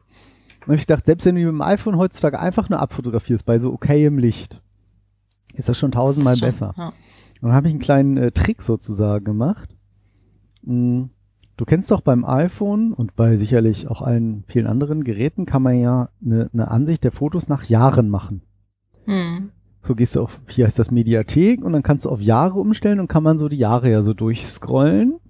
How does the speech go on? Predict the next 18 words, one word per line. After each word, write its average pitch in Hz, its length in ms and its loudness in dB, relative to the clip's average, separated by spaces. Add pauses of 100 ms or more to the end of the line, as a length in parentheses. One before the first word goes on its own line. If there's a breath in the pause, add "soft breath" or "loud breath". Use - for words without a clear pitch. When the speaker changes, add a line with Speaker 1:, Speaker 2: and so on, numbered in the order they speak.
(100)
Speaker 1:
So, 180 440 -4
Speaker 2:
Ja. - 100 2
Speaker 1:
äh, 131 140 -4
warte, 135 300 -4
so. 151 180 -4
Und 202 200 -2
dann 101 120 0
sieht 151 180 -6
man 143 100 2
dann 131 140 2
zwanzig - 380 -6
zwanzig, 139 640 -4
keine 98 240 -4
Ahnung. 123 420 -2 (760 soft breath)
Und 123 120 2
was 135 140 4
Speaker 2:
Mhm. - 20 -2
Speaker 1:
ganz - 220 2